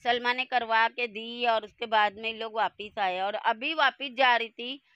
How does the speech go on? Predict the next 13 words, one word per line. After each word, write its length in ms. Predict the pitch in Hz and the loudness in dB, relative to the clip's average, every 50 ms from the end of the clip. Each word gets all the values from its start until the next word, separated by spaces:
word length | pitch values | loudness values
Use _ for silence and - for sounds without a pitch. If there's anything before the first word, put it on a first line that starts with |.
| _ _ _ _ - | _ _ _ _ -4
तो 100 | 277 294 302 | -4 -4 -4
सोने 400 | - 294 277 254 254 254 269 277 | -2 -4 -4 -2 0 0 0 0
के 200 | 269 277 269 269 | 2 4 4 4
इतने 320 | 254 220 - 254 269 285 285 | 2 0 -4 -6 -4 -2 0
बड़े 220 | 254 254 240 240 247 | 0 0 0 0 2
बड़े 260 | 233 233 233 240 240 | 0 0 0 0 -4
झुमके 400 | 226 226 226 208 190 - 233 233 | -6 -8 -14 -12 -8 -6 -6 -6
वो 260 | 233 226 233 254 302 | -4 -4 -6 -6 -8
सितारा 580 | 330 - - - 233 - 247 240 233 226 233 240 | -8 -10 -12 -8 -2 2 4 4 6 6 4 2
को 140 | 240 - 247 | 0 -2 -6
दे 160 | 220 214 208 | -4 -4 -4
के 180 | - - 196 190 | -4 -6 -8 -6
गई। 200 | 175 165 143 | -6 -8 -10